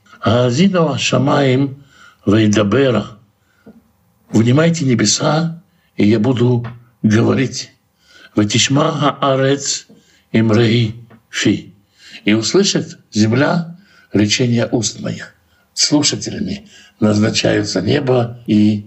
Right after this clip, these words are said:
земля. Как мы знаем из первого стиха Писания, вначале сотворил Бог небо и землю. Ко всему мирозданию обращается сейчас Моше,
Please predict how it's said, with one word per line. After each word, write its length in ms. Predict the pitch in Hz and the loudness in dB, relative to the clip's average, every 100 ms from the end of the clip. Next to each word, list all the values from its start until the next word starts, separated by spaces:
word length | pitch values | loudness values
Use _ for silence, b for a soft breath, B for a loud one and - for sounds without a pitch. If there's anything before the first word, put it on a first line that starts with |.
| - | -2
земля. 640 | 101 107 104 104 - - - b b b | 0 2 2 0 -4 -10 -20 b b b
Как 220 | - 117 120 | -6 -4 -2
мы 80 | |
знаем 340 | 117 147 143 131 | 0 0 0 -2
из 140 | 104 | -6
первого 320 | 131 131 107 | -2 0 0
стиха 480 | 101 110 101 123 - B B B | -2 -4 -2 -2 -4 B B B
Писания, 480 | - - 170 185 151 | -4 -2 0 0 2
вначале 400 | 107 - - 139 | 0 -2 -2 -4
сотворил 420 | - 117 113 143 | -4 -4 -2 -2
Бог 340 | 127 113 104 - B B B | 0 -2 -4 -10 B B B
небо 320 | 127 143 139 | 0 2 0
и 120 | - | -2
землю. 500 | 117 117 117 104 - - _ b b b | -2 2 2 0 -6 -16 _ b b b
Ко 120 | 143 | -4
всему 360 | 127 - 160 180 | -2 0 2 2
мирозданию 960 | 170 143 131 120 160 135 113 107 123 - b b b | 2 0 -2 0 -2 -2 -4 -4 -6 -12 b b b
обращается 720 | - 104 117 - 117 113 - 98 | -4 -2 0 0 0 -2 -4 -6
сейчас 400 | - - 104 - | -4 -2 -4 -4
Моше, 560 | 104 - 147 175 175 | -2 -2 0 -2 -4